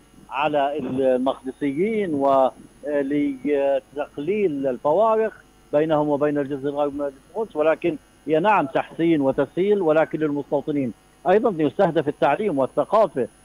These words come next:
حيث أن الاحتلال يريد تمييع الثقافة وتغيير الوجه الحضاري في مدينة القدس، وفرض، وحرب الشباب وهم يستهدفون العقلية القادمة،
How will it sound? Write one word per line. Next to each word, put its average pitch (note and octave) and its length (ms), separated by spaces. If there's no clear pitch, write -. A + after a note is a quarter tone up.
حيث C3 140
أن D#3 180
الاحتلال E3 640
يريد E3+ 200
تمييع D#3+ 420
الثقافة C#3 760
وتغيير D#3 640
الوجه D3+ 300
الحضاري C#3+ 580
في D3+ 120
مدينة D3 400
القدس، C#3+ 420
وفرض، E3+ 400
وحرب F#3 520
الشباب D3+ 500
وهم D3+ 240
يستهدفون D3 560
العقلية D3+ 720
القادمة، C#3 640